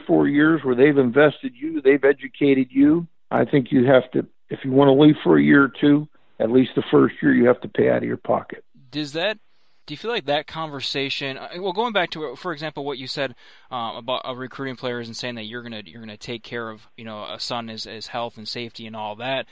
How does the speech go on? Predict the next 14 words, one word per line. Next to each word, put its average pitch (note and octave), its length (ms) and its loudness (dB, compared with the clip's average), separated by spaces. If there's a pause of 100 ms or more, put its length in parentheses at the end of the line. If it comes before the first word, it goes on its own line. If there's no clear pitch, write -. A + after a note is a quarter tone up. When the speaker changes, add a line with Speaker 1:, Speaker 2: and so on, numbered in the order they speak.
(380)
Speaker 2:
Um, A#2 240 -12 (160)
your D#3 160 -8
last F3+ 340 -4
few E3 160 -10
years, C#3+ 320 -4
like, B2+ 140 -6
when C3 80 -12
you're C3 140 -10
recruiting C3 420 -14
for B2 160 -14
Iowa A#2+ 300 -8
State, C#3 260 -12
for B2+ 160 -14
example, A#2 560 -12